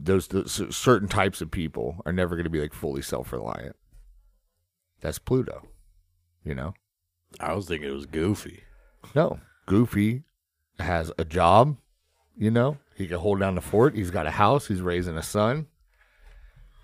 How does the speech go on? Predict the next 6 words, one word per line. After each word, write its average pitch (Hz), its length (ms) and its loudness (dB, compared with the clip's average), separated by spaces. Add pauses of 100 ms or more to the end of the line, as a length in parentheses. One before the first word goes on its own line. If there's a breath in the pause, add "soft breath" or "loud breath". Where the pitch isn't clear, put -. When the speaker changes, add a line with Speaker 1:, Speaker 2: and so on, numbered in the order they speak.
Speaker 1:
He's 135 160 4
a 101 60 4
goober, 123 680 6 (1500 loud breath)
but 107 100 6
he 113 80 4
can, 127 340 0